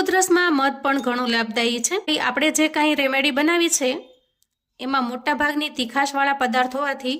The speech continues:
મધ ઉમેરવાથી આ રેમેડી તમને પીવી ગમે એવી સરસ ટેસ્ટી બને છે. છતાં પણ જો તમારે મધ ન ઉમેરવું હોય તો તમે એને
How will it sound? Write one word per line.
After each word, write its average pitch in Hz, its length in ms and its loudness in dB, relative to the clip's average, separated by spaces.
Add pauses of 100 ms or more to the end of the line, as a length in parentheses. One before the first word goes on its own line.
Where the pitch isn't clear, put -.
(100)
મધ 254 260 0
ઉમેરવાથી 277 580 0
આ 247 100 0
રેમેડી 254 380 -2
તમને 247 260 -6
પીવી 247 320 -4
ગમે 285 260 -2 (500)
એવી 247 160 -4
સરસ 233 320 -2
ટેસ્ટી 226 380 -2
બને 226 260 0
છે. 320 160 -2 (360)
છતાં 247 320 -4
પણ 269 160 0
જો 269 120 0
તમારે 254 360 0
મધ 233 260 -2
ન 294 160 2
ઉમેરવું 247 400 -2
હોય 220 180 0
તો 226 120 -6
તમે 226 260 0
એને 247 200 -2